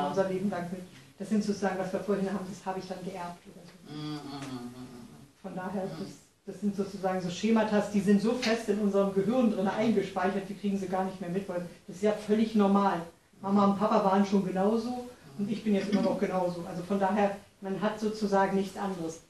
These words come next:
Speaker 2: Und da kann man dann auch, auch gern gucken, was stört mich an anderen?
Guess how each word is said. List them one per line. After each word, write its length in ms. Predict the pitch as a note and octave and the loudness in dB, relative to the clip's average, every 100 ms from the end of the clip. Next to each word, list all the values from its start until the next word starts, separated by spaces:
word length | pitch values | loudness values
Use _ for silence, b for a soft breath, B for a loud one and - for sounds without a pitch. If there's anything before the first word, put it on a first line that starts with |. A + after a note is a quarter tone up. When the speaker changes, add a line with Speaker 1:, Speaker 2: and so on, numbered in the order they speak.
| b b b - | b b b -14
Speaker 2:
Und 60 | |
da 40 | F3+ | -6
kann 160 | G3 | 0
man 100 | G#3 | 2
dann 160 | G3+ G3+ | 4 2
auch, 160 | G#3+ - - | 0 -6 -6
auch 200 | G3 - | -6 0
gern 220 | G3+ G3+ | 0 0
gucken, 360 | B3+ B3+ G#3+ A3 B B - | -2 0 2 0 B B -8
was 220 | A3 - | -6 -6
stört 360 | - G#3 A3+ B3 | 0 2 2 0
mich 160 | - A3 | -2 -2
an 120 | G3+ | -2
anderen? 500 | G#3+ A#3 F3+ F3 | 0 -2 -4 -8